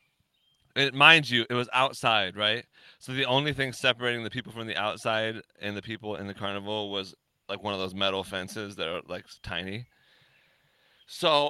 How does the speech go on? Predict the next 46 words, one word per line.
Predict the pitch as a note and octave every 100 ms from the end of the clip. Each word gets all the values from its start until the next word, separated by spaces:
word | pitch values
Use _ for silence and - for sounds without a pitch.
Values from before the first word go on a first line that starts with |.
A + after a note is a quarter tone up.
| C#3+
uh, | C3+ C3 C3
we're | C#3+
gonna, | D3+ D3+
they're | C3+ C3
like, | A#2+
"You | C3
gotta | C#3 C#3
wear | C3+
a | A#2
mask." | A2 A#2+ A#2 A2 G#2
We're | A2+ A#2+
like, | A2 G2
"What?" | G#2 A#2 D#3 -
Like, | A#2 A#2+
"You | B2+
have | B2+
to | B2
wear | B2 B2
a | A2+
mask | G#2+ G#2+ G#2+ -
when | G#2+
you're | G2
inside | G2 G#2 F#2+ F#2+
of | F#2
here." | F#2 D#2+ G2+ G#2 -
And | A2+
I'm | A2
like, | G#2+ G2+ - _ _
"Loose | - D3+ G#3 F#3
definition | - D#3 C#3+ D3 C#3 C3+
of | A#2+ G#2 -
inside. | A#2+ A#2 - A2 G2+ G2+ F#2
What | C3+
do |
you | D3
mean | C3+ B2
inside | B2 - A2 A2+
of | G#2+
here? | G#2+
'Cause | G2 G#2+ G2+
once | B2+ C3+
we | C3+
come | C#3 B2
through | B2+
the | A2+
gate, | G2 A#2 A2